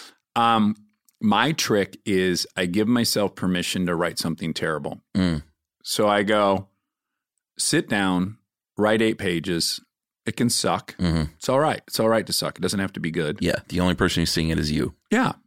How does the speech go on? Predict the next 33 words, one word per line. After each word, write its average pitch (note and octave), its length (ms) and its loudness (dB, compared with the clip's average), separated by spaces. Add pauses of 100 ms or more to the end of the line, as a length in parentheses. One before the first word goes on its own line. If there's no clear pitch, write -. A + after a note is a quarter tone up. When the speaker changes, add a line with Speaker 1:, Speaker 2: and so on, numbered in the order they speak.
(240)
Speaker 1:
And D3 100 2
then D#3 120 2
tomorrow, D#3+ 600 2 (160)
I'll G#2+ 80 2
start A2+ 300 2
my G#2+ 100 2
writing F#2+ 300 2
day F2+ 160 2
by F#2 160 2
rereading F2+ 640 0
the E2 80 -2 (180)
eight F2+ 180 -4
pages F2 300 -4
I F#2 60 0
wrote F2 380 -2
the G2+ 60 0
day F2+ 120 4
Speaker 2:
Mm-hmm. F2+ 80 4
Speaker 1:
before. D#2+ 440 -2 (220)
And F#2 160 0
then F#2 100 0
I F#2 120 2
will G2+ 100 2
refine E2+ 560 0
those F2 240 -2
and F#2 100 0
I'll F2+ 80 0
make F#2 200 -2
them G2+ 180 0
better. F2 220 0 (180)
By F#3 160 4
the E3 120 2
way, A#2+ 440 2